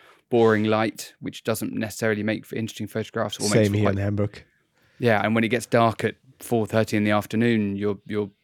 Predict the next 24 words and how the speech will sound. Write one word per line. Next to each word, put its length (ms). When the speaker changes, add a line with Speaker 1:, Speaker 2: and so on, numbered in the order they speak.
Speaker 1:
kind 140
of, 100
you 100
lose 240
the 60
light 260
pretty 200
quickly. 380
Speaker 2:
Yeah. 180
Speaker 1:
Um, 260
so 180
I, 140
I, 260
I 160
was 200
happy 280
to 120
leave 220
it 140
to, 420
to 260
these 300
pros, 400
frankly. 420